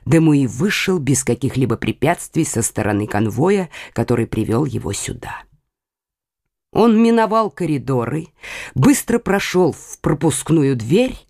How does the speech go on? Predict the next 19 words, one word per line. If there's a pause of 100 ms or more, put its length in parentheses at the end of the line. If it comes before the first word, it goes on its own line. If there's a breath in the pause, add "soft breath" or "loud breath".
(320)
и,
выйдя
из
Лувра, (300 loud breath)
одним
махом
очутился
с
площади
Сен-Жермен-ле-Зеруа (200 loud breath)
в
трактире
"Путеводная
звезда", (180 loud breath)
где
и
нашел
свою
лошадь.